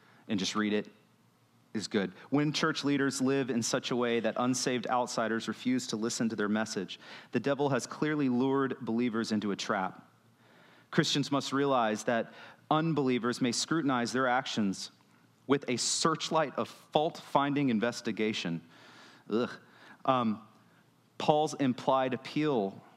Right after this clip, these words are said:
is that the church, is that church leaders give no opportunity for unbelievers genuinely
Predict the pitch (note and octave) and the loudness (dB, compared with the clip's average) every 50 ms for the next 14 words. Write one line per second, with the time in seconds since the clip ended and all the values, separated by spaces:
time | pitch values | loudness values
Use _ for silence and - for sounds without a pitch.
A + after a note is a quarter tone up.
0 | - _ _ - B2 G#2 - C3+ A#2+ - - - - - - - D#3+ E3 F3+ - | -20 _ _ -4 -2 0 0 -2 -2 -2 -4 -6 -4 -4 0 0 0 0 0 -2
1 | - - - - - - - B2 A2+ C3+ A#2 - - - D#3+ D#3+ - - C#3 C3 | -2 -4 -4 -6 -10 -6 -6 -2 -2 -2 -2 -2 0 0 0 -2 0 -2 0 0
2 | A#2 A2+ A2+ - - B2 B2 A2 G#2 A#2+ A#2+ A#2+ C3 C#3+ D#3 F3+ F#3 - C#3+ C#3+ | 2 0 0 -2 -2 -2 -2 0 2 2 4 4 4 4 2 2 2 2 2 0
3 | - - - - - - - D#3+ D#3 D3+ C#3+ C#3 C#3+ C#3 - - A#2+ - - - | 0 -2 -6 -6 -4 -4 -2 0 0 2 2 2 0 0 0 -2 -4 -4 -2 -2
4 | C3+ D#3+ F3 F3 C3+ C3+ A#2+ A#2+ A#2 A2+ G2+ G2+ G#2+ G#2+ G#2+ G#2 - - - - | 0 0 2 0 0 0 0 2 0 0 0 0 -2 -2 -2 -4 -6 -8 -8 -10
5 | - - - - - - - - _ _ - G#2 F#2+ F#2+ G#2 A2+ C#3+ E3+ F3+ F3 | -12 -16 -20 -20 -20 -20 -20 -20 _ _ -14 -8 -6 -4 0 2 2 2 4 4
6 | D3 C3 A#2+ A#2 G#2+ G2+ G2 G2+ G2 F#2+ F#2+ F#2 F2+ | 4 4 4 2 2 2 2 0 0 0 -2 -2 -6